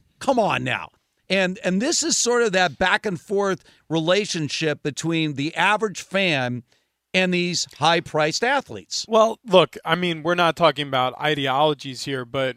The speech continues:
Speaker 2: we, we also sometimes lionize people for, like, a, a very obvious pursuit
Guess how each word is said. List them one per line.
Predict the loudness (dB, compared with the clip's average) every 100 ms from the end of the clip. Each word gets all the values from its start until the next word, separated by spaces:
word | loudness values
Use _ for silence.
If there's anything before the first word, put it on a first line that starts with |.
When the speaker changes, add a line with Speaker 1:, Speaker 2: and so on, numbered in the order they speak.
| _
Speaker 2:
we, | -14 -6 -4 -4
we | -8 -2 4
also | 6 6 4 2 0
sometimes | 0 -2 0 0 0 -4 -4
lionize | 0 4 4 2 -2 -4 -8
people | -8 -8 -4 -4 -6 -10
for, | -4 0 0 -2 -6 _
like, | -4 0 0 -2
a, | -4 -6 -6
a | -6
very | -2 4 4 4 2 -2
obvious | -2 0 0 0 -4 -4
pursuit | -6 -8 -6 -6 -6 -6